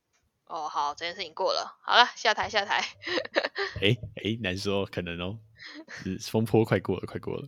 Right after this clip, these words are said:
Speaker 1: 对，风波过了，好了，没事了，没事了，
Speaker 2: 对。
Speaker 1: 散了，散了。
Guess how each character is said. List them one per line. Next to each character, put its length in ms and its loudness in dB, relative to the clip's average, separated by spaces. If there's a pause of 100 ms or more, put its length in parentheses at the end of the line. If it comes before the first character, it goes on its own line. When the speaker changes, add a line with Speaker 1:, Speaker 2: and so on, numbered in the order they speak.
(120)
Speaker 1:
对， 220 -2
风 200 2
波 140 10
过 240 10
了， 180 10
好 160 12
了， 80 10
没 160 4
事 80 -2
了， 140 8
没 120 6
事 60 -2
了， 160 8
Speaker 2:
对。 60 -4
Speaker 1:
散 160 8
了， 100 4
散 180 6
了。 140 0